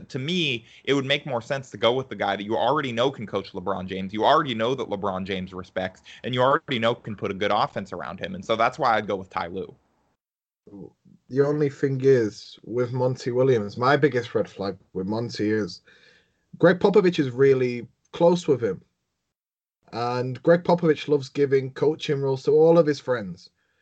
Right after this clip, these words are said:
Speaker 2: Why did he never get, I know he was V P of basketball ops in the, at the Spurs, but he was never, since he got fired from the Pelicans, he was never a part of the co-, Spurs coaching staff. And I found that always really weird, considering how
Speaker 1: Well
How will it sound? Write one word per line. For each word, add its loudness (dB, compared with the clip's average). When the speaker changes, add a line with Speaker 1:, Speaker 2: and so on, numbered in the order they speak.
Speaker 2:
Why 2
did 0
he -2
never 0
get, -2
I 4
know 4
he 8
was 4
V 6
P 2
of 4
basketball 2
ops 0
in 0
the, -2
at -4
the -14
Spurs, 4
but 0
he -2
was -2
never, 2
since -2
he 2
got 2
fired 6
from -6
the -4
Pelicans, -4
he -6
was -6
never 2
a -2
part -6
of -6
the -2
co-, -8
Spurs 0
coaching 2
staff. -8
And -4
I 4
found 0
that -4
always 0
really 4
weird, 0
considering -6
how -2
Speaker 1:
Well 4